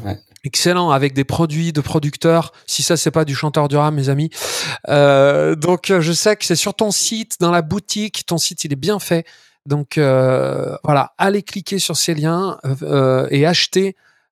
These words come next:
Speaker 2: euh, des choses qui font du bien à l'âme, au cœur, au corps. Tu as le mot de la fin, mon ami.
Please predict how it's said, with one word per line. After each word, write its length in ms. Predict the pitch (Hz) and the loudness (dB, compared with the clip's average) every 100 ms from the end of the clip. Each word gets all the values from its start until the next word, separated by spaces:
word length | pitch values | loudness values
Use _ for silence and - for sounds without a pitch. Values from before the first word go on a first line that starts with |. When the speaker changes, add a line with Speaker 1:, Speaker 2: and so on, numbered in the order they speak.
| - | -2
Speaker 2:
euh, 320 | 135 131 131 | 2 4 2
des 140 | 135 | 0
choses 260 | 139 196 - | -2 -2 -4
qui 80 | - | -6
font 160 | - | -6
du 140 | 156 143 | -4 0
bien 320 | 175 190 185 | 0 0 -2
à 320 | 139 143 131 | 0 2 2
l'âme, 400 | 135 170 190 185 | 2 2 0 -4
au 100 | 139 | -4
cœur, 420 | 127 - 185 196 165 | -2 2 4 4 2
au 80 | |
corps. 420 | 131 180 196 175 - _ _ _ _ _ _ _ _ _ _ _ | 2 4 4 0 -8 _ _ _ _ _ _ _ _ _ _ _
Tu 140 | - | 0
as 60 | 208 | 0
le 60 | 180 | 2
mot 120 | 233 | 0
de 60 | |
la 100 | 220 | 0
fin, 300 | 190 - 165 135 _ - | 0 0 -2 -4 _ -8
mon 120 | 131 | -4
ami. 420 | 127 127 131 120 | -2 -2 -4 -6